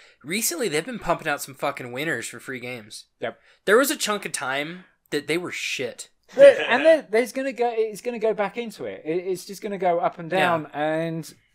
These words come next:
Speaker 1: It's developer's choice, really.
Speaker 2: Yeah, and,
Speaker 3: Mm-hmm.
Speaker 2: and whether, whether they're going, and it's gotta be a strategic marketing thing as well.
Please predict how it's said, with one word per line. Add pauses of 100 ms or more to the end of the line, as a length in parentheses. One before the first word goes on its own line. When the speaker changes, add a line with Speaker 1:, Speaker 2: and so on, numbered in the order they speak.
(100)
Speaker 1:
It's
developer's
choice,
really.
Speaker 2:
Yeah,
and,
Speaker 3:
Mm-hmm.
Speaker 2:
and
whether,
whether
they're
going,
and
it's
gotta
be
a
strategic
marketing
thing
as
well.